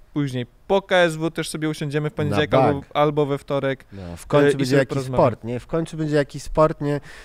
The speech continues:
Speaker 2: E, walka Jurasa,
Speaker 1: Z
Speaker 2: topowego
Speaker 1: Pudzianem.
Speaker 2: sportowca w tym kraju, nie? Z Pudzianem, także będzie aspekt sportowy.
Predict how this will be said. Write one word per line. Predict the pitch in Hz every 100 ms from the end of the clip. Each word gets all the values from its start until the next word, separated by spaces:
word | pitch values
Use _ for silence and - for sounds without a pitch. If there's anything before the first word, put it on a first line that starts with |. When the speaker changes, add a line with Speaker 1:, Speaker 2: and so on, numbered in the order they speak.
| - -
Speaker 2:
E, | 135 139 139
walka | 127 156 -
Jurasa, | 143 151 160 - 143 151 147 - -
Speaker 1:
Z |
Speaker 2:
topowego | - 156 160 151
Speaker 1:
Pudzianem. | 147
Speaker 2:
sportowca | 143 147 139 139 - 127
w |
tym | - 127
kraju, | - 143 127
nie? | 127 127 127
Z | 120 127 123
Pudzianem, | - 123 123 123 127
także | 123 117 117 117
będzie | 110 120 120
aspekt | 117 - 113
sportowy. | - - 135 131